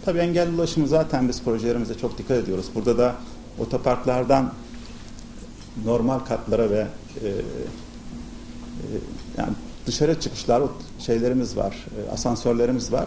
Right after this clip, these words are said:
Bu da tabii ki herkesin evine, e, ulaşabilmesini sağlıyor. Yani merdivenle karşılaşmadan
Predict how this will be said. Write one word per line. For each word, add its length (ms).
Bu 80
da 120
tabii 320
ki 200
herkesin 600
evine, 360
e, 260
ulaşabilmesini 760
sağlıyor. 480
Yani 220
merdivenle 500
karşılaşmadan 720